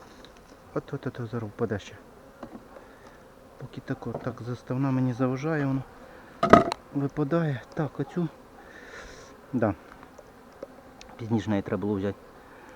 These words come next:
Ну, поки поставлю. Надіюсь, там матки немає, бо це рамка з другого корпуса, так що тому і вона на першому бігає. Так, тут, тут все, тут теж є мед.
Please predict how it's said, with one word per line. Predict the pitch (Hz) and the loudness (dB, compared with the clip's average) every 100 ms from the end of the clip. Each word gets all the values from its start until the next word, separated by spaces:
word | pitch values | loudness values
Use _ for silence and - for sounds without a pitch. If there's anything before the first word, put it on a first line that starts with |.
| - - | -18 -8
Ну, | 135 - | -8 -4
поки | 117 127 | -4 -2
поставлю. | 123 117 113 104 113 | -2 -2 0 2 4
Надіюсь, | 120 120 131 117 | 4 6 6 6
там | - 123 | 6 8
матки | 117 - 120 | 8 2 2
немає, | 139 165 156 123 | 4 6 6 6
бо | 113 120 123 127 127 120 - - - - - - - - | 4 4 4 4 4 2 -2 -18 -20 -20 -20 -20 -16 0
це | 123 | 2
рамка | 127 127 123 | 4 2 0
з | 104 | 0
другого | 117 117 107 | 2 2 0
корпуса, | 107 104 - 98 107 - | -2 -4 -6 -8 -8 -8
так | 110 | -12
що | - 113 - - - - - - - - - - - 127 - | -10 -12 -12 -20 -20 -20 -20 -18 -18 -18 -20 -16 -8 -8 -6
тому | 117 120 | -6 -4
і | |
вона | 120 117 117 | -2 0 0
на | 113 | -2
першому | 123 110 - 104 | 0 -2 0 0
бігає. | 147 147 139 123 - - - - - - - - - - - - - - - - - - - | 2 2 2 0 -6 -18 -20 -20 -20 -20 -20 -20 -20 -20 -20 -20 -20 -20 -20 -20 -20 -16 -6
Так, | 139 120 - - - - | -6 -6 -12 -18 -18 -2
тут, | 139 120 - - | 0 0 -4 -2
тут | 151 131 | 2 2
все, | - 131 104 - - | 2 0 0 -2 -6
тут | 127 117 | -4 2
теж | 131 110 | 4 4
є | 117 117 | 4 6
мед. | 135 180 | 6 4